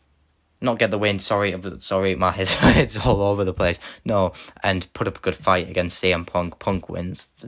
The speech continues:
Ignore me saying I want Hobbs to get the win. Well, I, I wouldn't mind Hobbs getting the win, but, right, I'll stop rambling. I'll <laughs> move on to the next thing. <coughs> Apologies. So, next up, I've got about Jericho and Hager versus the Men of the Year.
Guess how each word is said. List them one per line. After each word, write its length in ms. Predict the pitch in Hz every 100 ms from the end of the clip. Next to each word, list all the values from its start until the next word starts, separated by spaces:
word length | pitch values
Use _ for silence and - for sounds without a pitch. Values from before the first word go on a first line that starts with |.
| - -
Ignore 340 | 98 87 92
me 220 | 90 87
saying 280 | - 95 87
I 80 | 87
want 200 | 90 87
Hobbs 260 | 90 -
to 140 | - -
get 100 | -
the 80 | 92
win. 140 | 90
Well, 100 | 92
I, 400 | 92 - _ -
I 60 | 98
wouldn't 200 | 107 92
mind 280 | 95 92
Hobbs 260 | 95 90 -
getting 200 | 82 90
the 60 | 90
win, 140 | 87
but, 140 | 92 - - - - _ - - - -
right, 260 | 92 87
I'll 80 | 90
stop 240 | - 98
rambling. 360 | 92 90 90 87
I'll 500 | 87 98 - - 185
<laughs> 0 |
move 260 | 135 131 113
on 180 | 117 139
to 60 |
the 100 | 104
next 260 | 95 92 -
thing. 180 | 90 78 - - - - - 254 - -
<coughs> 100 | 196 - - - _ -
Apologies. 460 | 104 104 95 90 - - - - - _ _ _ _ - - -
So, 300 | - 113 98
next 380 | 92 101 101 -
up, 240 | 101 98 -
I've 300 | 95 85 -
got 160 | 92
about 540 | 90 87 82 - - - - _ -
Jericho 380 | - 110 101 95
and 100 | 90
Hager 300 | 107 95 92
versus 280 | 90 - 92
the 80 |
Men 200 | 92 90
of 80 | 90
the 80 | 85
Year. 280 | 95 104